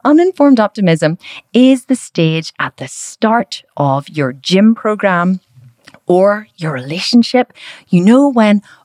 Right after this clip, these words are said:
all you can see are the benefits and none of the downsides. So, like, you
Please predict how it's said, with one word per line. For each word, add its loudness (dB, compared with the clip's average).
all 2
you 2
can 0
see -4
are -2
the -6
benefits -10
and -2
none -2
of -4
the -4
downsides. -10
So, -2
like, -4
you 2